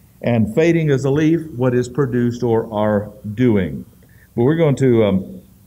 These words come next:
stay here on the middle one. Egg beged. Cloth stained with blood from a woman's menstrual cycle. Now,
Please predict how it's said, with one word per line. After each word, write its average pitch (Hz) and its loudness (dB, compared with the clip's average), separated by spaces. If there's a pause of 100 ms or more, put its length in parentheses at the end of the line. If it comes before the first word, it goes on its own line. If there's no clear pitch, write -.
(320)
stay 156 0
here 127 4
on 104 0
the 98 -2 (200)
middle 127 2
one. 98 -4 (600)
Egg 190 2 (960)
beged. 131 0 (880)
Cloth 202 2
stained 208 4
with 156 2
blood 123 0
from 120 0
a 113 2
woman's 151 0
menstrual 123 0
cycle. 98 -4 (1040)
Now, 92 -4